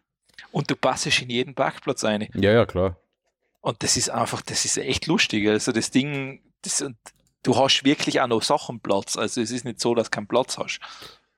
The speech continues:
Speaker 2: Ja. Ja, smart. Na klar, Platz hast du schon auch, ja.
Speaker 1: Also ich mein,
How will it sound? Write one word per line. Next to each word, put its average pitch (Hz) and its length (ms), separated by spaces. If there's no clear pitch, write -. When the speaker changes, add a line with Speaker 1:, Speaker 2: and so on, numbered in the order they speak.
Speaker 2:
Ja. 98 460
Ja, 90 220
smart. 95 720
Na 87 300
klar, 107 460
Platz 92 260
hast - 180
du 98 100
schon 104 180
auch, 127 120
ja. 107 200
Speaker 1:
Also 151 200
ich 143 40
mein, 147 220